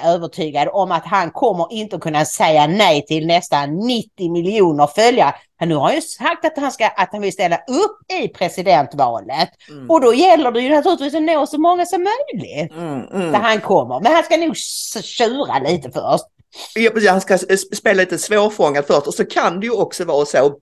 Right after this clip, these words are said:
Speaker 2: som en hel del har påpekat, att han har ett exklusivt kontrakt med Truth, Truth Social, den här amerikanska plattformen som han har varit
Speaker 1: Mm.
Speaker 2: med och skapat. Men då sa, eh, Alex Christoforou det bland annat, att men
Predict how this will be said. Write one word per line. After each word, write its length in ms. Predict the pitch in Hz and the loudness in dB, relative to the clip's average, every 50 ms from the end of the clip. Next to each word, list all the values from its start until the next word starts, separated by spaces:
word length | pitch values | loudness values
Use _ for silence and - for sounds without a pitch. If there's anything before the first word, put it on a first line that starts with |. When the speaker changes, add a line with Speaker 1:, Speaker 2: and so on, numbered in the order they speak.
| _ _ _ _ _ _ - | _ _ _ _ _ _ -12
Speaker 2:
som 140 | - 190 196 | -8 -6 -6
en 80 | 151 190 | -4 -2
hel 180 | 196 151 143 | -2 -2 -2
del 160 | 151 143 139 | -2 -2 -4
har 80 | 151 135 | -4 -4
påpekat, 480 | - 156 151 143 - 135 127 139 131 143 | -2 -2 -2 -2 -4 -6 -6 -4 -4 -4
att 120 | 131 - | -4 -4
han 120 | 139 190 | -4 0
har 180 | 190 180 170 143 | 2 4 4 2
ett 160 | 131 - - | 2 0 0
exklusivt 580 | 202 - - - - - 131 131 - 143 135 135 | -2 -2 -2 -6 -4 -4 -4 -2 -2 -4 -4 -4
kontrakt 480 | - 147 131 - 175 156 143 - - | -4 -6 -4 -2 -2 -2 -2 -4 -6
med 260 | - 156 151 131 123 - | -4 -2 -2 -2 -2 -4
Truth, 280 | - 135 139 143 143 _ _ _ _ - - - _ _ - - | -4 -4 -4 -4 -6 _ _ _ _ -20 -20 -20 _ _ -2 0
Truth 260 | 240 190 151 147 - - _ - | 0 2 0 -2 -4 -12 _ -8
Social, 460 | - - 185 147 127 - - 120 113 131 | 0 2 4 4 4 2 -2 -6 -4 -4
den 140 | 147 143 | -4 -2
här 220 | - 143 135 131 113 | -2 -2 -2 -2 -2
amerikanska 680 | 127 143 139 131 135 - 147 117 127 - - 131 131 | -4 -6 -6 -4 -2 -2 -2 -2 -4 -6 -6 -6 -4
plattformen 480 | - 165 143 135 - 143 131 123 120 135 | -2 -2 -2 -2 0 -2 -2 -2 -4 -6
som 120 | - 147 | -8 -8
han 180 | 156 156 135 127 | -6 -6 -4 -4
har 80 | 127 120 | -2 -4
varit 140 | 127 127 | -4 -2
Speaker 1:
Mm. 120 | - 135 123 | -2 -2 -2
Speaker 2:
med 120 | 117 113 | 0 0
och 140 | 117 123 - - - - - - - - | 0 -2 -4 -8 -18 -20 -20 -18 -14 -10
skapat. 640 | - - - 180 175 202 240 254 - - 120 - - | -8 -2 2 4 4 4 4 2 2 0 0 0 2
Men 100 | 180 190 | 4 4
då 100 | 196 202 | 4 4
sa, 520 | - - 339 262 175 160 165 170 175 170 | 2 2 2 2 2 4 4 4 4 4
eh, 200 | 175 175 - - | 2 2 2 0
Alex 200 | 185 180 175 - | -2 -2 -4 -4
Christoforou 600 | - 185 170 - 175 185 214 202 160 139 175 214 233 | -6 -6 -6 -6 -4 0 2 4 4 4 4 4 2
det 160 | 220 180 143 | 2 0 0
bland 200 | 147 143 147 147 | -2 -6 -6 -6
annat, 320 | 160 160 139 120 - - | -6 -6 -8 -8 -2 0
att 200 | 139 - 170 - | 0 0 0 0
men 260 | - 175 175 180 190 | 0 0 0 0 0